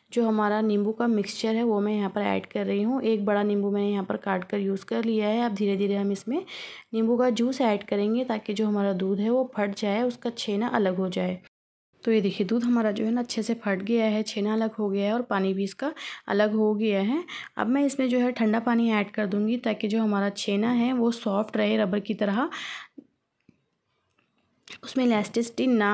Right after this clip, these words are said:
आए, रबड़ की तरह ना बने वो, तो वो सॉफ्ट रहे, इसके लिए हम इसमें जो चिल्ड वाटर होता है वो हम इसमें ऐड कर देंगे। तो यहाँ पर मैं इसको अभी ड्रेन आउट कर लूँगी इसका जितना भी पानी है, उसके बाद मैं इसको अच्छे से वॉश करके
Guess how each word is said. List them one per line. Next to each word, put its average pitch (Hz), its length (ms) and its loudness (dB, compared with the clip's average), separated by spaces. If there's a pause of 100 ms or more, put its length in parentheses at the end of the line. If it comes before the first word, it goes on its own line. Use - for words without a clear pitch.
आए, 202 220 2
रबड़ 214 280 2
की 214 120 -2
तरह 214 240 2
ना 202 240 2
बने 196 260 2
वो, 254 200 0 (420)
तो 214 120 0
वो 214 140 2
सॉफ्ट 220 420 0
रहे, 247 140 2
इसके 240 220 -2
लिए 208 100 0
हम 208 120 2
इसमें 226 360 -2 (340)
जो 226 60 0
चिल्ड 233 340 2
वाटर 196 320 2
होता 220 260 2
है 214 140 2
वो 214 160 2
हम 196 160 2
इसमें 214 320 -4
ऐड 190 260 -2
कर 185 180 -4
देंगे। 175 380 -2 (680)
तो 214 60 -4
यहाँ 208 200 0
पर 214 120 0
मैं 208 220 2
इसको 202 260 -2
अभी 208 200 0
ड्रेन 196 280 2
आउट 190 180 0
कर 214 160 -2
लूँगी 220 280 2
इसका 220 200 -2
जितना 202 300 -2
भी 208 120 2
पानी 202 440 0
है, 269 100 0
उसके 247 300 -4
बाद 196 180 0
मैं 202 80 0
इसको 196 180 -4
अच्छे 226 300 -2
से 269 120 0
वॉश 208 300 0
करके 214 420 -2